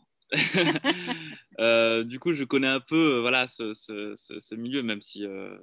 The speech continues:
ce, si, euh, je, je ne suis pas psychanalysé par ma copine, faut pas <laughs> exagérer. Euh, mais oui, c'est, euh, c'est, c'est, c'est,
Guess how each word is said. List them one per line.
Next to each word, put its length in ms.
ce, 180
si, 240
euh, 40
je, 140
je 140
ne 80
suis 160
pas 100
psychanalysé 500
par 140
ma 100
copine, 380
faut 140
pas 160
<laughs> 1120
exagérer. 560
Euh, 360
mais 280
oui, 200
c'est, 260
euh, 320
c'est, 300
c'est, 300
c'est, 260